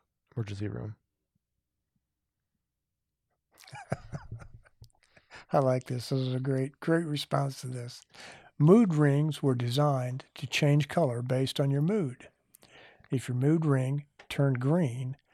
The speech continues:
Speaker 2: that meant that you were calm. But if it turned black, it <laughs> probably meant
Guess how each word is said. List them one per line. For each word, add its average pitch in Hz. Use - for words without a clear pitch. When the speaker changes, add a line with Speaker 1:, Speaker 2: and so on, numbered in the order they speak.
Speaker 2:
that 147
meant 151
that 147
you 135
were 131
calm. 127
But 135
if 120
it 120
turned 127
black, 143
it 135
<laughs> -
probably 143
meant 135